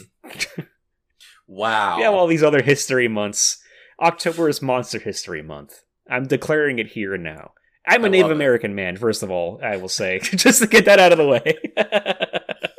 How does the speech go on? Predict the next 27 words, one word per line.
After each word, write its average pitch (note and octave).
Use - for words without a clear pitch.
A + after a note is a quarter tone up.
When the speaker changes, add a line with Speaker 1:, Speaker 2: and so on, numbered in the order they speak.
Speaker 2:
Uh, G#2
it's E3+
Monster F#3
History G2+
Month D2+
next G2+
month. E2+
Um, F#2+
that's C#3
not D3
the G#2+
theme. G2+
The A2+
theme's C#3
name B2+
is G#2
Monster F#2+
Mashup. F2
So B2
we B2
just C#3+
wanna C3+
get B2
as A2
many, B2
want D3+
movies B2+